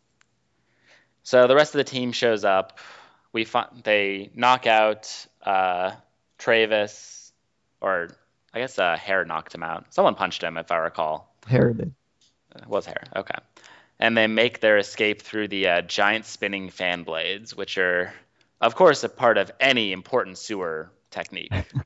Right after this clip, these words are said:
Speaker 2: <laughs>
Speaker 1: sewer system. That's, I feel like that's kind of the end of the episode. Like, a couple more monologues about how, "No, we still have hope. Hope is all we have.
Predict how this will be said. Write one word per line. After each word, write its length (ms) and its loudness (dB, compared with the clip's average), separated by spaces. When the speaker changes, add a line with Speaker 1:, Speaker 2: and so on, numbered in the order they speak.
Speaker 2:
<laughs> 420 -20
Speaker 1:
sewer 240 -4
system. 500 -14
That's, 420 -18
I 80 -8
feel 120 -2
like 60 -4
that's 120 -16
kind 120 -2
of 60 -4
the 40 -2
end 80 -4
of 60 -2
the 80 0
episode. 520 -6
Like, 300 -12
a 40 -20
couple 220 -2
more 180 4
monologues 680 4
about 300 0
how, 300 2
"No, 680 2
we 100 -8
still 260 -2
have 200 2
hope. 420 -6
Hope 300 -8
is 120 -8
all 140 0
we 120 -4
have. 600 0